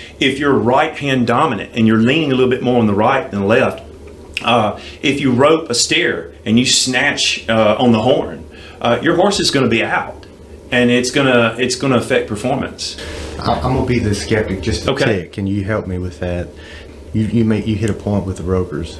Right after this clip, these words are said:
Speaker 2: Okay, so where I grew up, everybody ropes, grandmas,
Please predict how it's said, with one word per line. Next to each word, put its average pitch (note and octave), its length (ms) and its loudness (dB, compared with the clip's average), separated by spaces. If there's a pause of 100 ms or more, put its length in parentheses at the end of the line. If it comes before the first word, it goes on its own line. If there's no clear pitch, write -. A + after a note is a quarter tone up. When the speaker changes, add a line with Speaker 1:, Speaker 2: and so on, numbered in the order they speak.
Speaker 2:
Okay, F#2+ 240 -2
so - 120 -6
where A2 140 4
I D3+ 160 4
grew B2+ 160 0
up, B2 160 0
everybody A#2 520 0
ropes, G2 500 -2 (200)
grandmas, G2+ 880 0